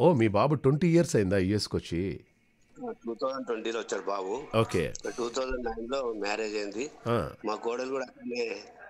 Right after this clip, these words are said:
Speaker 2: జాబ్ చేస్తది.
Speaker 1: మీకు మీ కోడలు కూడా
Speaker 2: మా
Speaker 1: జాబ్
Speaker 2: కోడలు
Speaker 1: చేస్తదా?
Speaker 2: మాకు మనమరాలు పేరు అవి-, ఆదిమూల హారిక, ఆ, అవిరీష్, మా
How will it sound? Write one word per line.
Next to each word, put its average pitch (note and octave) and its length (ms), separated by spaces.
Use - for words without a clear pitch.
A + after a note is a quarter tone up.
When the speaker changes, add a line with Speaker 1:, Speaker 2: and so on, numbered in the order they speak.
Speaker 2:
జాబ్ G2+ 300
చేస్తది. F2+ 300
Speaker 1:
మీకు F#2 240
మీ G2 120
కోడలు A#2 340
కూడా A2+ 140
Speaker 2:
మా F#2+ 60
Speaker 1:
జాబ్ F#2+ 140
Speaker 2:
కోడలు F#2+ 140
Speaker 1:
చేస్తదా? G#2+ 380
Speaker 2:
మాకు G#2 540
మనమరాలు B2 580
పేరు B2+ 240
అవి-, A2+ 420
ఆదిమూల A#2+ 480
హారిక, G#2 420
ఆ, - 80
అవిరీష్, G#2+ 600
మా F#2+ 340